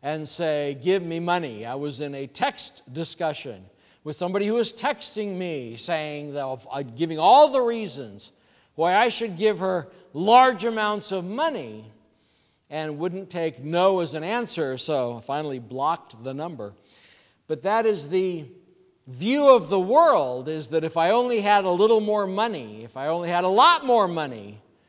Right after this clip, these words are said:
then I would be in a better situation. People who have been polled about the future, it has been found out that your average person out there has a plan for when they win the lottery,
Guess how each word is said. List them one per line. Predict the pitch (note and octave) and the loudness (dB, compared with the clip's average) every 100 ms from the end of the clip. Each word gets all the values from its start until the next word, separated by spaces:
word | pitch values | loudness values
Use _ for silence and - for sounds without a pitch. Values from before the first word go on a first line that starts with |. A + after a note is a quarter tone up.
| _ _ _ | _ _ _
then | C#3 F3 | -4 -2
I | E3+ E3 | 2 0
would | E3 D3 | 0 -4
be | F3 F#3+ | -2 -2
in | F3 | -2
a | D#3 | -4
better | D3 B2+ F#3 F#3+ F3 D#3+ | -4 0 2 2 0 -4
situation. | C#3+ F3+ E3+ - D#3 A3 C#4 - D#3+ B2+ A#2 | -6 -8 -10 -8 -2 0 0 -6 -8 -10 -12
People | F3+ F#3+ F#3+ F3+ | -12 -10 -8 -8
who | D#3+ | -4
have | E3 D#3 | -4 -4
been | C3+ D#3 | -6 -8
polled | C#3+ - G3+ B3 C4+ G3 C3+ A#2+ G#2+ - _ _ _ _ _ - | -10 -12 2 6 6 6 2 -2 -12 -18 _ _ _ _ _ -4
about | D3+ F3 E3+ E3 D#3+ - - | 0 4 6 6 2 -2 -10
the | E3 | -10
future, | - - A#3 A3+ - C#3+ F#2+ F2+ _ _ _ _ _ _ _ | -10 -8 -6 -6 -8 -10 -12 -18 _ _ _ _ _ _ _
it | D3+ | -12
has | D#3 | -10
been | B2+ D#3+ D#3 | -8 -10 -10
found | - G3 G3+ G3 | -2 0 0 0
out | F#3 F#3 G3 E3 | 0 0 0 -4
that | F#3+ | -6
your | E3 F3 | -6 -4
average | F3 A3+ C4+ C4+ A#3 - | 4 6 6 0 -4 -10
person | - A#3+ A#3+ - F#3+ | -2 0 0 -2 -4
out | D#3+ D3+ C3+ | -4 -6 -6
there | D3 D3 D#3 | -4 -4 -4
has | C3 F3+ F#3 | -2 -2 -2
a | F#3 | -6
plan | - - G#3 F#3+ C3+ A#2 A#2 A#2 _ _ _ _ _ | -10 -8 -6 -6 -10 -14 -18 -20 _ _ _ _ _
for | - E3+ D#3+ | -6 -2 0
when | C#3 F#3+ G3 | 0 -2 -2
they | F#3 | -4
win | E3 F3+ | -4 -4
the | E3+ | -4
lottery, | E3 D#3+ D#3 B2+ G2 | 0 0 0 -2 -12